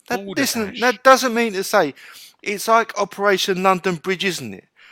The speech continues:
Speaker 1: The Queen was going to die one day, so there was plans in place. So, is there a plan in place with the stadium <coughs> i-,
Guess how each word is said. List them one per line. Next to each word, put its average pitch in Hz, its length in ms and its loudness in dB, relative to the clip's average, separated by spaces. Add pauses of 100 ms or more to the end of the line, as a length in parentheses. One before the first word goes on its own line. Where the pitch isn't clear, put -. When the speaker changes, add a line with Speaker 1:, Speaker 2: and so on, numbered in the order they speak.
(120)
Speaker 1:
The 160 80 -8
Queen 202 380 2
was 190 220 0
going 185 300 4
to - 160 -14
die 160 240 8
one 143 300 2
day, 123 440 4 (260)
so 156 200 0
there 147 140 2
was 139 120 0
plans 143 460 0
in 131 100 -6
place. 117 480 -6 (840)
So, 123 560 -4
is 196 220 -2
there 226 160 0
a 220 80 -4
plan 175 360 0
in 143 140 -6
place 104 500 -8
with 147 180 -20
the 165 80 -14
stadium 190 560 0 (180)
<coughs> - 180 -18
i-, - 40 -20